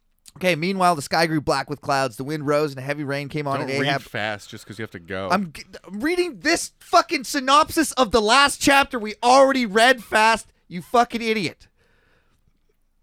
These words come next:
Speaker 1: Ahab rode off to Jezreel. The power of the Lord came upon Elijah, and tucking his cloak into his belt,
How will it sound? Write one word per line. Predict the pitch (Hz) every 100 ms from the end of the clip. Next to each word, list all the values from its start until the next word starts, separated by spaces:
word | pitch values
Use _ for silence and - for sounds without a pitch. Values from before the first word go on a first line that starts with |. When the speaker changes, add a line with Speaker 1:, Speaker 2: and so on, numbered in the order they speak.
| _ _ _ _ _
Speaker 1:
Ahab | - 180 190 175
rode | 185
off | 180 175
to | 139
Jezreel. | 165 139 165
The | 143
power | - 190 233
of | 240
the | 226
Lord | 220 233 226
came | 226 202
upon | 185 208
Elijah, | 196 196 202 180 160 113 -
and | - 170
tucking | - 226 262 262
his | 226
cloak | - 240 240 -
into | 190 202 214
his | 196
belt, | 139 170 151 -